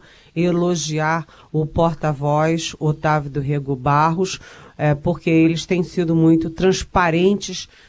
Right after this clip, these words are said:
na, inf-, nas informações sobre a saúde do presidente.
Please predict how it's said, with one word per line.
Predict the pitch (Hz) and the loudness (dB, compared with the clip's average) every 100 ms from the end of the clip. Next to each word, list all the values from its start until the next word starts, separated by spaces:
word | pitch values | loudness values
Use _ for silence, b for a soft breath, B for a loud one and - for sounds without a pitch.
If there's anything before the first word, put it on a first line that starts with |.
| b | b
na, | 160 165 165 160 160 | -2 0 0 0 -2
inf-, | - 175 160 - | -2 -4 -6 -6
nas | 165 165 165 | 0 0 0
informações | 165 190 190 185 170 - 165 170 165 | -2 0 0 0 -4 -4 -2 -2 -2
sobre | 180 156 | -6 -6
a | 160 | -6
saúde | - 165 160 | -2 -2 -2
do | 156 | -4
presidente. | 160 170 165 156 135 110 127 - | -6 -6 -4 -4 -4 -4 -8 -14